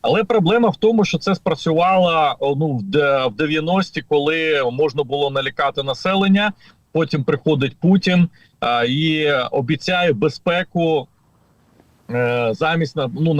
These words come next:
на, і хліб там в обмін на обмеження якихось свобод. Зараз же трохи інша ситуація. Ну, по-перше, Путін все ж таки двадцять років при владі. Це раз.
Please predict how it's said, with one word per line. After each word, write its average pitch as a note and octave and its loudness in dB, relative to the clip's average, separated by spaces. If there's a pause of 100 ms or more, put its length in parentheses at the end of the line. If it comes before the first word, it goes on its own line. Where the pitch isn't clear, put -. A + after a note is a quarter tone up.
(160)
на, B2 0
і C#3+ 2
хліб G3 2 (140)
там B2+ 0
в F#2+ -4
обмін D3+ 0
на C#3 0
обмеження C3+ -4
якихось C3+ -6
свобод. C3 -2 (480)
Зараз G#3+ 0
же A#3+ -2
трохи A#3 -4
інша G#3 0
ситуація. G2 -2
Ну, G3+ 0
по-перше, F3 0 (100)
Путін F3 -2
все F3 -4
ж - -6
таки D3 -6
двадцять D3 -4
років C3+ -4
при D#3 0
владі. G#2+ -2 (220)
Це C#3+ -2
раз. F#2+ -6